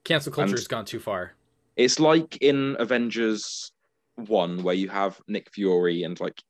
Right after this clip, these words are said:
Speaker 2: he's still building, like, all the sort of Hydra tech.
Speaker 1: Mm-hmm.
Speaker 2: I think it's
Speaker 1: Mm-hmm.
Speaker 2: like that. He's doing the wrong thing, but for the right reason.
Speaker 1: Sure. Speaking of Avengers, do we wanna start making bets on, uh, if Joss Whedon's gonna get canceled or not?
Speaker 2: He already has been.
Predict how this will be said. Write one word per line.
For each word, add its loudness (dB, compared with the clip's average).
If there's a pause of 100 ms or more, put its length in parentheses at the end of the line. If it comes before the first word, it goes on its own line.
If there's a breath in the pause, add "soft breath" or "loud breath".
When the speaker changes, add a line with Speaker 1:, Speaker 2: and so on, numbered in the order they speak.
Speaker 2:
he's -6
still 4
building, 0
like, -6
all 0
the -8
sort -6
of -16
Hydra -2
tech. -16 (880)
Speaker 1:
Mm-hmm. -14 (1080)
Speaker 2:
I 0
think 4
it's -4
Speaker 1:
Mm-hmm. 2
Speaker 2:
like -2
that. -2
He's 0
doing 4
the -2
wrong 0
thing, -4
but -10
for -18
the -8
right -2
reason. -12 (600)
Speaker 1:
Sure. -8 (340)
Speaking 4
of 6
Avengers, 0
do -4
we 2
wanna -2
start -4
making -6
bets -4
on, -4
uh, -4
if -6
Joss -6
Whedon's -10
gonna -10
get -10
canceled -12 (300)
or -14
not? -10 (520)
Speaker 2:
He -6
already -2
has -8
been. -14